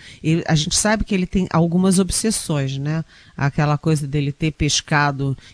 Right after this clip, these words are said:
em área proibida e ter sido multado, ele ficou remoendo aquilo anos até virar presidente e puniram o, o fiscal que puniu, que multou ele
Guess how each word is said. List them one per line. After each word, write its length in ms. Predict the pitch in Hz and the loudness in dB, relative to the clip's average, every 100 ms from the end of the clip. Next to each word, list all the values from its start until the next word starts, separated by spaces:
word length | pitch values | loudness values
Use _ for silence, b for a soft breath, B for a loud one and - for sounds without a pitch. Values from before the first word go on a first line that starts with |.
| - | -4
em 140 | 147 | 0
área 240 | 151 147 | 2 0
proibida 680 | 139 147 143 131 156 160 139 | -2 0 0 2 2 2 2
e 60 | 139 | 0
ter 180 | 147 | 0
sido 300 | 143 - 143 | -2 0 -2
multado, 680 | 135 139 135 - 185 202 160 | 0 0 -2 0 2 2 0
ele 160 | 143 147 | 0 0
ficou 480 | - 175 - 180 226 233 | -2 -8 0 2 4 2
remoendo 920 | 196 196 202 196 185 175 180 226 240 | 2 2 4 4 6 6 4 2 0
aquilo 440 | 214 - 180 170 175 | -2 0 0 2 4
anos 480 | 170 175 226 262 - B B | 4 4 2 -2 -6 B B
até 420 | - 175 - 233 269 | 0 0 2 0 2
virar 280 | 277 240 | 2 2
presidente 840 | 220 202 196 165 170 226 302 - - | 2 2 2 2 2 0 0 -4 2
e 120 | 254 | 0
puniram 560 | - 302 226 240 311 311 | 6 6 8 6 4 2
o, 500 | 285 - 233 233 233 | 0 0 0 2 0
o 60 | b b - | b b -2
fiscal 500 | 247 - - 190 196 | 2 2 2 2 4
que 180 | - 202 _ _ _ _ | 0 0 _ _ _ _
puniu, 480 | 220 190 196 196 175 | 4 8 8 6 4
que 240 | - 180 | 4 6
multou 460 | 175 185 202 208 208 | 6 6 4 4 4
ele 400 | 175 185 220 262 | 4 4 2 -2